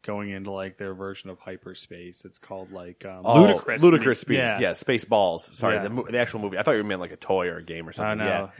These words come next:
Speaker 2: Yeah, no, Ludicrous Speed. They've gone plaid. <laughs>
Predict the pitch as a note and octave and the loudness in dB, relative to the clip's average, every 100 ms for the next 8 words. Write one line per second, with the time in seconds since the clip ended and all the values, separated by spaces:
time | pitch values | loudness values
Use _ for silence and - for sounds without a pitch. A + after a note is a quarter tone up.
0 | - _ A2+ G#2+ G2 G#2 C3 A#2 G#2 - | -20 _ -2 2 2 2 0 0 -4 -4
1 | F#2+ - - A2 A#2 G#2+ A2 A#2+ A2 - | -10 -10 -6 -4 -4 -4 0 0 -2 -6
2 | - G#2 A2+ F2+ E2+ D#2+ - - | 2 4 4 2 -4 -8 -10 -8